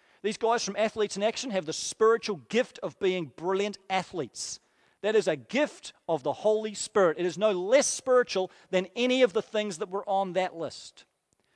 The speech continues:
Here's a definition that I think is sufficiently broad to cover the full range of gifts that the Holy Spirit gives. A spiritual gift is any ability, strength, talent, or skill that can be used to glorify God.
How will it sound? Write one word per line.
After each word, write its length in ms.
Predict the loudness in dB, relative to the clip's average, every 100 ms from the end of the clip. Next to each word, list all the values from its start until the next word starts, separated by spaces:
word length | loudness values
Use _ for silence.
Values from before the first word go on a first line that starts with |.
| _ _ _ _ _ _ _ _ _ _
Here's 220 | 0 0 0
a 60 |
definition 560 | 4 4 4 -2 -2 -2
that 100 | 0
I 80 | 0
think 240 | 0 -4
is 120 | -4
sufficiently 500 | -6 -2 0 0 -6
broad 460 | -4 2 4 4 0
to 100 | -4
cover 260 | 0 0
the 80 | -2
full 320 | 0 2 4
range 300 | 2 0 -2
of 100 | -8
gifts 380 | -12 -14 -14 -8
that 160 | -6 -4
the 60 |
Holy 180 | -2 -2
Spirit 260 | -4 -8 -8
gives. 160 | -12 -12 _
A 40 | -8
spiritual 520 | -6 0 0 0 -4
gift 400 | 0 -2 -2 _ _ _ _
is 160 | -8 -8 -6
any 240 | -2 2
ability, 560 | 2 2 -2 -2 -4 -6 -16
strength, 720 | -16 -8 -4 -4 -6 _ _ _ _ -18
talent, 540 | -6 -2 -2 -4 -8 _ _
or 140 | -12 -10
skill 600 | -10 0 2 2 0 -8 _ _ -10
that 160 | -10
can 320 | -4 0 0 0
be 120 | -4
used 420 | 0 0 0 -4
to 80 | -10
glorify 560 | -6 -2 -2 -2 -4
God. 320 | -4 -6 -8